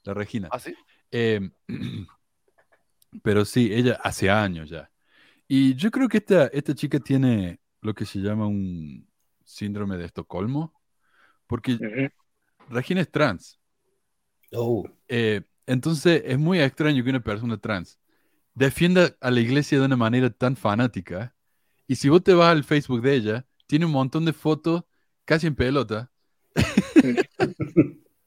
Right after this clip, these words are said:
Speaker 1: O sea, es una contradicción tremenda esta mujer. Eh,
Speaker 3: Grandísimo.
Speaker 1: y, y, o sea, no, no tiene nada malo que sea trans. Lo que yo digo es que, eh, ella está defendiendo algo que a ella no la, ni siquiera le reconoce su humanidad.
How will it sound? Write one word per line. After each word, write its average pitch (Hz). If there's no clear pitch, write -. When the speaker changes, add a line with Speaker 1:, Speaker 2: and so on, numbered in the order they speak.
Speaker 1:
O 147
sea, 180
es 180
una 196
contradicción 135
tremenda 127
esta 113
mujer. 104
Eh, 120
Speaker 3:
Grandísimo. 107
Speaker 1:
y, 143
y, 143
o 143
sea, 196
no, 170
no 160
tiene 175
nada 175
malo 156
que 131
sea 127
trans. 175
Lo 120
que 135
yo 143
digo 143
es 143
que, 117
eh, 120
ella 165
está 170
defendiendo 151
algo 127
que 107
a 101
ella 143
no 120
la, 151
ni 120
siquiera 135
le 127
reconoce 107
su -
humanidad. 95